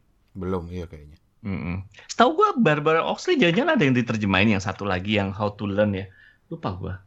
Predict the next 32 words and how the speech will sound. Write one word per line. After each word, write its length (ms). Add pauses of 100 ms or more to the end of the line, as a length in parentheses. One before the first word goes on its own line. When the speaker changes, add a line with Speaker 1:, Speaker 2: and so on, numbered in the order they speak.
(120)
Speaker 1:
Iya. 160
Speaker 2:
Yang 80
bukunya 240
lebih 160
simpel 320
dari 180 (140)
ini. 200
Speaker 1:
Dan 240
Barbara 720
Oakley 480
ini 160
memang 720
dikenal 400
dengan 320
beberapa 480
buku 320
lain 320
yang 160
juga 320
sifatnya 800
buku-buku 480
yang, 480
apa 240
ya 80
istilahnya 480
ya, 40
pedagogik, 600 (160)
eh, 200
untuk 280
belajar 560
gitu. 240
Misalnya, 560